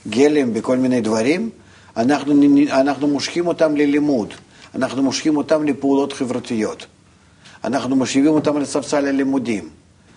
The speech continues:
אנחנו עושים איתם כל מיני סדנאות, אנחנו מלמדים אותם איך לעשות חיים טובים במשפחה, מח-, לחנך ילדים, להיות ביניהם ב-, ב-, ב-, ב-, בקבוצה, בהערכה, בהכל. אנחנו מפתחים דווקא, דווקא תרבות, דווקא כ-,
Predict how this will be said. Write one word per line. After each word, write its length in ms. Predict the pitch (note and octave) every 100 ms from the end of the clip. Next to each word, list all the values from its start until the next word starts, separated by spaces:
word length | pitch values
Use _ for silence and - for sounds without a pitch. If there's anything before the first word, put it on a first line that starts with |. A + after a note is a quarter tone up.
| - - -
אנחנו 340 | B2 B2 C3
עושים 300 | C3 C#3 D3
איתם 240 | C#3+ D3+
כל 140 | D3 D#3
מיני 240 | D3 D3
סדנאות, 680 | C3+ C#3 B2 C#3 C3 F#2+ - - _ _ _ _ -
אנחנו 280 | G#2+ B2+ C3
מלמדים 420 | C#3+ C#3 C3+ C#3
אותם 280 | D3 D3+ C#3+
איך 160 | C#3+ C3
לעשות 280 | C#3+ D3+ C#3
חיים 360 | - C#3+ D3
טובים 340 | C3+ C#3+ C#3+ C3+
במשפחה, 720 | C#3 C#3 - C#3+ - G#2 E2+ - - - - - _ -
מח-, 300 | A#2+ C3+ C#3
לחנך 600 | D3 D3 C#3+ C#3+ C#3+ -
ילדים, 600 | C#3+ C#3 B2+ A#2+ F#2+ F2+ - - - -
להיות 300 | A2+ C3+ C#3
ביניהם 720 | B2 C#3+ C#3+ D3 D#3 C#3 A#2 G2 - -
ב-, 100 | -
ב-, 420 | B2 A#2+ B2 A#2 A#2+
ב-, 180 | A2+
ב-, 180 | A#2+ G#2+
בקבוצה, 600 | A#2+ A2+ B2+ A#2+ C#3+ A#2
בהערכה, 580 | G2+ A2+ A2+ A#2 - B2
בהכל. 460 | G2+ G#2+ A2 A2+ G2+
אנחנו 280 | G#2 A#2 C3
מפתחים 500 | B2 C3+ - C#3 B2+
דווקא, 300 | D3 - D#3 - - - -
דווקא 300 | B2 - D#3+
תרבות, 560 | - C#3+ C3 B2 G#2
דווקא 320 | G2 C#3+ C#3
כ-, 120 | D#3